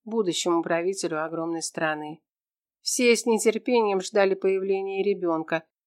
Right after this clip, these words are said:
но прошёл год, два, три, а новости о том, что жена наследного принца понесла,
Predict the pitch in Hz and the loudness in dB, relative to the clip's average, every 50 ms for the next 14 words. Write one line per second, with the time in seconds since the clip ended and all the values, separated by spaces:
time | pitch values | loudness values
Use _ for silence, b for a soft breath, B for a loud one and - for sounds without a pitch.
0 | _ _ _ _ _ - 254 247 247 226 208 190 - - 190 170 160 160 160 175 | _ _ _ _ _ -2 -2 2 4 4 4 4 4 2 0 0 0 -2 0 2
1 | 196 233 247 269 262 - - _ _ _ _ _ _ - 170 165 160 156 180 185 | 4 4 4 2 0 -4 -12 _ _ _ _ _ _ -6 -4 -4 -4 0 2 6
2 | 196 214 220 220 220 - _ _ _ _ 208 185 190 196 214 220 220 - _ _ | 6 6 6 4 0 -8 _ _ _ _ 0 2 2 2 0 -2 -6 -10 _ _
3 | _ _ _ - 247 247 254 247 247 240 233 - - - 240 226 220 220 - 220 | _ _ _ 6 6 8 8 8 6 6 2 0 0 2 4 4 4 4 2 0
4 | 208 190 - - - 196 190 202 202 202 208 196 190 185 180 180 - 208 196 190 | 0 0 -2 -2 -2 -2 0 0 0 2 4 4 4 4 2 0 0 0 0 0
5 | 175 180 175 180 180 175 - 202 185 185 175 - 185 175 - 180 175 175 175 170 | 2 2 2 0 0 -2 -2 0 0 0 0 -2 -4 -4 -2 -2 0 0 0 -2
6 | - - - 185 196 208 226 226 | -2 -4 -2 0 2 2 0 0